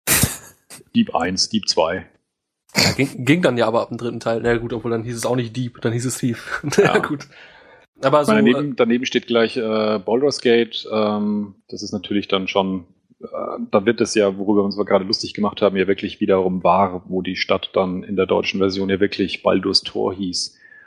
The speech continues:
Speaker 1: Und dann
Speaker 2: Ja.
Speaker 1: kamen ja die wunderbaren Nie-Winternächte danach. Oh mein Gott, ich krieg jetzt noch Kopfschmerzen davon.
Speaker 2: War das nicht Nimmerwinter? Oder war es Nie Winter? Ich weiß es gar nicht mehr.
Speaker 1: Im Deutschen Nie Winter.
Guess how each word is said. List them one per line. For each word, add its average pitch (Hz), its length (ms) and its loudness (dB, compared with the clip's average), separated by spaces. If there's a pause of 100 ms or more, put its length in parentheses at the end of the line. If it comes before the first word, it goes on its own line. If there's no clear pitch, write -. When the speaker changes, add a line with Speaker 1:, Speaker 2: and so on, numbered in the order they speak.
(160)
Speaker 1:
Und 98 60 -6
dann 101 80 -4
Speaker 2:
Ja. - 80 2
Speaker 1:
kamen 98 140 2
ja 98 40 0
die 95 120 2
wunderbaren 95 520 2
Nie-Winternächte 98 800 -2
danach. 87 380 -4
Oh 95 100 -8
mein 80 260 -12
Gott, - 220 -4
ich - 80 -12
krieg - 160 -8
jetzt - 140 -10
noch - 100 -14
Kopfschmerzen - 440 -8
davon. - 280 -8 (1500)
Speaker 2:
War 120 100 2
das 120 140 0
nicht 127 140 2
Nimmerwinter? 175 600 2 (440)
Oder 120 140 -8
war 113 60 0
es - 100 -8
Nie 143 140 -4
Winter? 160 200 -6
Ich - 100 -10
weiß 117 100 -4
es - 60 -12
gar 113 120 -4
nicht 110 160 -6
mehr. 117 160 -4 (720)
Speaker 1:
Im 110 100 -2
Deutschen 110 380 0
Nie 101 120 -4
Winter. - 380 -6